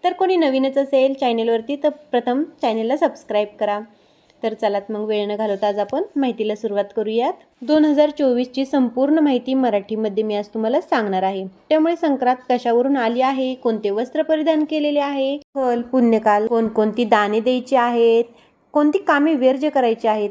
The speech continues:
अशी संपूर्ण माहिती मी आज तुम्हाला आजच्या व्हिडिओमध्ये सांगणार आहे. तर व्हिडिओ कुठेही स्किप करू नका. यावर्षी सोमवार दिनांक पंधरा जानेवारी दोन हजार चोवीस मकर संक्रांतीचा सण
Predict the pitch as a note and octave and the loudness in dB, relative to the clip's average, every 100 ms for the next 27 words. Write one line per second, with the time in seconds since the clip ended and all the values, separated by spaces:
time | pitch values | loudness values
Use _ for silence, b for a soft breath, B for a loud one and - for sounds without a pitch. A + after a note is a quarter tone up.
0 | - G#3+ G#3+ A#3 G#3+ G#3+ C#4 D4+ D4 C#4 | -8 -12 -6 -4 -4 -2 0 2 2 0
1 | C4+ E4+ B4 D4 A3+ A3+ A#3+ A#3 A3+ - | -2 -4 -2 -2 -2 -4 -6 -4 -2 -4
2 | G#3+ - A3+ A3+ A3 A3 A3+ D#4 C4+ A3 | -4 -2 0 0 0 -2 -4 -4 -2 -4
3 | G3+ G3+ G#3+ A3+ C4+ B3 C4+ C#4 C4 A3 | -2 -2 -2 -4 -4 0 -2 -2 -4 -4
4 | A3+ C#4+ - D4 - A3+ G#3+ F#3+ A#3 E4+ | -4 -8 -4 -6 0 -2 -2 -4 -6 -6
5 | b _ _ - A3+ G#3+ G3+ G3 - A#3+ | b _ _ -6 2 2 2 -2 -6 -4
6 | D#4 - C#4+ A#3+ A#3 B3 C4+ C#4+ C#4+ D4 | -4 0 0 2 2 2 0 -2 -2 0
7 | E4+ C#4+ B3 A3+ B3+ C4 A3 G3 F#3+ G3 | 0 0 0 2 2 0 -2 -2 -4 -2
8 | G#3+ G#3 G3 G#3 A3 D#4+ D4 A#3+ B3+ - | -4 -2 0 -2 0 0 0 0 -4 -6
9 | A3+ G3 A3 A3+ A3 A3 A3 A3+ C#4+ D4+ | -6 -2 -2 -2 -4 -2 -2 -2 -4 -2
10 | D#4 A#3 | -2 -2